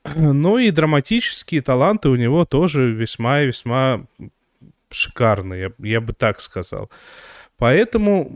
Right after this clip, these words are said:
ну, как всякий актёр, который может и в комедию, и в драму, он местами очень быстро переходит между ситуациями, где ты начинаешь сочувствовать и сопереживать и ему, и другим людям в этом персонаже.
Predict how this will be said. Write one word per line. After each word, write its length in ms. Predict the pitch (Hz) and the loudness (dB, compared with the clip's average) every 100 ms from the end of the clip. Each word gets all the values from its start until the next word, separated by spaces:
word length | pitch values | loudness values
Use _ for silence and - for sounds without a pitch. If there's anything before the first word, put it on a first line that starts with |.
| - 107 139 | -18 -20 -12
ну, 480 | 156 165 170 156 - | -2 0 2 0 -4
как 480 | - 180 175 - - 175 160 | -2 2 2 0 0 2 2
всякий 460 | - 190 196 - 160 | 0 2 2 2 0
актёр, 380 | 151 - 180 | 2 0 0
который 360 | - 151 151 151 | 2 0 2 0
может 380 | 156 151 139 - | 2 0 -2 -6
и 60 | |
в 60 | 131 | -6
комедию, 580 | 147 143 160 139 127 120 | -2 0 0 0 0 0
и 20 | |
в 20 | |
драму, 560 | 117 143 220 254 170 113 | -2 0 0 0 -4 -4
он 200 | 139 139 | -4 -2
местами 440 | 131 - 180 202 143 | -4 -2 -2 0 -4
очень 280 | - 123 104 | -4 -10 -10
быстро 520 | 107 117 139 - - | -6 -2 -2 -4 -8
переходит 680 | - 104 104 - 113 101 - | -6 -6 -6 -4 -4 -4 -8
между 1040 | 107 104 - 95 101 104 101 101 101 98 101 | -8 -8 -8 -6 -4 -4 -4 -2 -4 -4 -6
ситуациями, 880 | - - 110 160 - 135 113 107 | -8 -6 -4 -4 -4 -8 -8 -10
где 400 | - - 127 123 - - - - _ | -12 -4 -2 -2 -4 -20 -20 -20 _
ты 120 | 123 | -4
начинаешь 580 | 127 131 - 143 131 - | -2 -2 -2 2 2 0
сочувствовать 1000 | - - - - 127 - 175 - 131 123 | -4 -4 -2 0 0 2 0 2 -2 -2
и 40 | |
сопереживать 800 | - 131 - 127 143 139 123 - | -6 -2 -2 0 0 0 0 -2
и 80 | 165 | -4
ему, 420 | 165 139 147 202 | -2 -2 -2 -2
и 80 | 165 | -2
другим 500 | 127 123 123 208 196 160 | -2 -4 -2 -2 -2 -2
людям 400 | 156 143 135 123 | -2 0 -2 -2
в 20 | |
этом 220 | 120 120 | -4 -6
персонаже. 640 | 123 - 123 120 117 113 | -8 -6 -6 -4 -4 -6